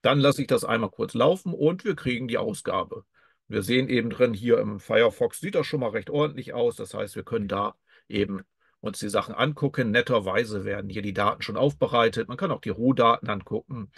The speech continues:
Dann sehen wir hier das einfache json-Objekt, kann man dran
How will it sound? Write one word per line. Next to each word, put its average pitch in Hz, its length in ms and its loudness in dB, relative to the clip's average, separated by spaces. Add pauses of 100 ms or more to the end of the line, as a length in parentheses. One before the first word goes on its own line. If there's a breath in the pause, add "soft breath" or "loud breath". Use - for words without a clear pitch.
(320 loud breath)
Dann 107 180 2
sehen 104 280 2
wir 113 80 2
hier 104 140 2
das 104 180 0
einfache 117 460 0
json-Objekt, 107 920 -2
kann 98 220 -10
man 95 100 -6
dran 95 260 -2